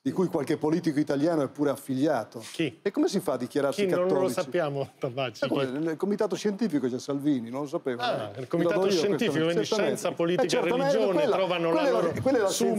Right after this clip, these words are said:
Speaker 2: summa
Speaker 1: che conta.
Speaker 2: nel
Speaker 1: Quando
Speaker 2: ruolo
Speaker 1: a
Speaker 2: di
Speaker 1: casa
Speaker 2: Matteo
Speaker 1: mia sono
Speaker 2: Salvini.
Speaker 1: nato in una famiglia contadina, quando entrava il medico, non è che mia pa-, mia madre e mio padre si mettevano a contestare il suo lavoro.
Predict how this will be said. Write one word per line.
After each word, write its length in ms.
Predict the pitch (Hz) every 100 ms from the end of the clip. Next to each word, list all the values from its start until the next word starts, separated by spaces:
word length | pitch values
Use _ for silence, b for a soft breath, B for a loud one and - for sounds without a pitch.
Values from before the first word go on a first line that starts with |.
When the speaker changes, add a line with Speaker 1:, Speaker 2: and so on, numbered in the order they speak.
| 196
Speaker 2:
summa 100 | 185
Speaker 1:
che 80 |
conta. 420 | 175 190 160 160 -
Speaker 2:
nel 200 | 170 175
Speaker 1:
Quando 120 | 160
Speaker 2:
ruolo 160 | 196 -
Speaker 1:
a 40 |
Speaker 2:
di 60 | 175
Speaker 1:
casa 140 | 226
Speaker 2:
Matteo 160 | 220 -
Speaker 1:
mia 100 | 240
sono 60 |
Speaker 2:
Salvini. 200 | 190 190 190
Speaker 1:
nato 140 | 185
in 60 | 180
una 100 | 175
famiglia 320 | 170 185 180
contadina, 500 | 175 156 160 139 120 _ -
quando 200 | 185 180
entrava 280 | 170 185
il 100 | 175
medico, 520 | 175 160 131 - 127 - _ _
non 180 | 139 151
è 80 | 165
che 300 | 165 156 143
mia 200 | 139 135
pa-, 240 | 151 165 147
mia 160 | 139
madre 480 | 143 151 139 139 123 _ _
e 60 | 135
mio 160 | 147
padre 300 | 147 156 147
si 140 | 123 151
mettevano 440 | 139 - 147 143
a 60 | 127
contestare 600 | 139 127 135 - 139 135
il 60 |
suo 220 | 123 139 131
lavoro. 380 | 123 110 113